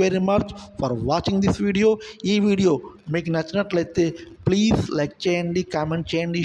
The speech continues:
షేర్ చేయండి. నా ఛానల్ను సబ్స్క్రైబ్ చేసుకోండి.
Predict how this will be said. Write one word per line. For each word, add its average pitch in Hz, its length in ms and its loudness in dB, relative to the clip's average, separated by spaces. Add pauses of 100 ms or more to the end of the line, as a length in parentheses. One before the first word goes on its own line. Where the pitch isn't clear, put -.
షేర్ 151 220 0 (100)
చేయండి. 165 420 0 (600)
నా 160 80 2 (100)
ఛానల్ను 160 380 2 (460)
సబ్స్క్రైబ్ - 580 2
చేసుకోండి. 135 500 0